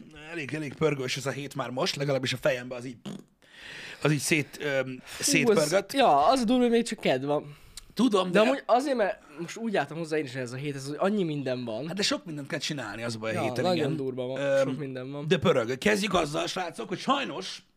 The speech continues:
Speaker 1: ugye normális esetben egyébként ezt gondolom feltűnheted, hogy amúgy Balázs
Speaker 2: Balázs
Speaker 1: szokott lenni,
Speaker 2: lenne itt.
Speaker 1: ö, keddenként, igen. Ö, Balázs beteg, megfázott.
Speaker 2: Igen.
Speaker 1: Nyugi, semmi olyan.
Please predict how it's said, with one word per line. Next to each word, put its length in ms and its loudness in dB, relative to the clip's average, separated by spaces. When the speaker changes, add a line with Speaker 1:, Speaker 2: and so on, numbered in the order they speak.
Speaker 1:
ugye 180 -2
normális 480 -2
esetben 380 -6
egyébként 380 -6
ezt 80 -6
gondolom 260 -4
feltűnheted, 520 0
hogy 120 -4
amúgy 140 0
Balázs 240 6
Speaker 2:
Balázs 200 6
Speaker 1:
szokott 60 0
lenni, 120 4
Speaker 2:
lenne 160 -2
itt. 160 0
Speaker 1:
ö, 220 -2
keddenként, 560 -2
igen. 280 0
Ö, 160 6
Balázs 240 4
beteg, 420 0
megfázott. 680 0
Speaker 2:
Igen. 640 0
Speaker 1:
Nyugi, 240 6
semmi 260 6
olyan. 380 4